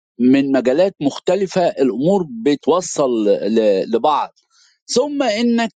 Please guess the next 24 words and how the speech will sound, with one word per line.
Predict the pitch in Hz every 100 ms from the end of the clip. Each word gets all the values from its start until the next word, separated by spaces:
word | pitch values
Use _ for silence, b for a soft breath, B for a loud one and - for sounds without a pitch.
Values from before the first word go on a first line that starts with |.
| _ _ _ _ -
ترتبها. | 190 196 269 220 135 - - - - 202 -
وأنا | - 311 302 277
مش | 220
عايز | 226
أدعي | 202 165 208 196
يعني | 190 185
إن | 156 151
أنا | 170 160
في | 135
الآخر | 139 165 131
عندي | 127 156 156 135
هذه | 117 113 110 143 135
ال-، | 110 104 101 101 95 85 87 80 - - _ _ _ _ _ _ 110
ال-، | 113 98 127 -
ال-، | 113 101
القدرة | 95 107 101 - 160 147 127
ال-، | 110 101 101 107
بس | 139 185
هو | 254 262
في | 202
الآخر | 139 143 165 190
يعني | 226 220 208 175
أنا | 170
عشت | 165 190 -